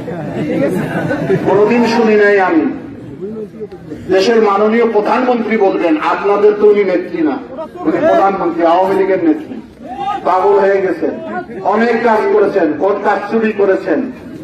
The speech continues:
সরকারকে রক্ষা করেছেন, এখন দোহাই লাগে একটু ক্ষান্ত হন। বাংলাদেশের মানুষের যে নাভিশ্বাস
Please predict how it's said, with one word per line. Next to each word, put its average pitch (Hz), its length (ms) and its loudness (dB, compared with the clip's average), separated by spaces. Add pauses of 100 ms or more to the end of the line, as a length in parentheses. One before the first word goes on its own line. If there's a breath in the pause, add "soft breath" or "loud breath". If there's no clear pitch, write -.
(140)
সরকারকে 208 580 2
রক্ষা 202 360 0
করেছেন, 190 460 0 (600)
এখন 185 340 0
দোহাই 196 300 4
লাগে 165 300 2 (400)
একটু 160 220 0 (120)
ক্ষান্ত 165 320 2
হন। 135 240 2 (640)
বাংলাদেশের 202 680 2
মানুষের 196 480 2
যে 196 160 4
নাভিশ্বাস 196 540 0